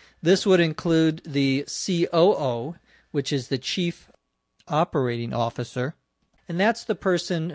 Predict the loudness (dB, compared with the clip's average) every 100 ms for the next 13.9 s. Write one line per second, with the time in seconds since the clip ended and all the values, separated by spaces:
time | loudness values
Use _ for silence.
0 | -2 0 2 2 -2 _ _ _ _ _
1 | -4 -2 0 0 -2 -6 _ _ 0 0
2 | 0 -6 0 4 6 6 4 0 -4 -2
3 | -2 -4 -6 -10 _ _ _ _ _ _
4 | _ -10 -8 -6 0 2 4 4 2 0
5 | -6 _ -6 -4 -2 -4 -6 -8 -12 _
6 | _ -6 -4 -4 -4 -2 0 2 2 2
7 | 0 -4 -6 -2 0 0 0 -2 -2 -6
8 | -6 -6 -4 -4 -4 -4 -6 -6 -8 -6
9 | -6 -4 -6 -8 -12 _ _ _ -20 -20
10 | -20 -20 -20 _ 0 2 2 2 2 2
11 | 0 -2 -6 -4 -2 -2 -2 -2 -4 -4
12 | -8 -10 -4 -2 -2 -6 -10 -10 -10 -14
13 | _ -10 -4 0 2 0 -2 -6 -12